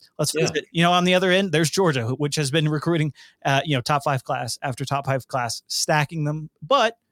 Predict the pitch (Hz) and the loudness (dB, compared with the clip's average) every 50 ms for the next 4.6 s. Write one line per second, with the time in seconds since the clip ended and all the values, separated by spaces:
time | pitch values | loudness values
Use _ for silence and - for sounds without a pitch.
0 | _ _ _ _ _ _ _ _ _ _ - 185 202 240 247 - 240 202 156 143 | _ _ _ _ _ _ _ _ _ _ 0 2 2 2 2 0 0 0 -2 -2
1 | - - 359 359 285 160 127 127 147 - - 180 175 175 175 165 165 - _ - | -4 -4 -4 -2 0 2 2 0 0 -2 0 0 0 0 0 -4 -8 -8 _ -4
2 | 202 - - 269 302 277 - 196 160 160 - _ - - _ _ - 214 233 233 | -4 -2 -2 -2 -2 -2 -2 -2 -2 -2 -4 _ -20 -20 _ _ -4 0 2 2
3 | 208 196 180 208 208 180 151 147 147 170 220 180 139 131 120 123 - 165 170 175 | 4 4 4 4 4 2 2 0 0 0 0 0 0 0 -2 -2 -2 -2 -2 0
4 | 175 165 156 143 156 151 135 147 135 131 127 139 | 2 2 2 2 2 2 0 0 0 0 -2 -4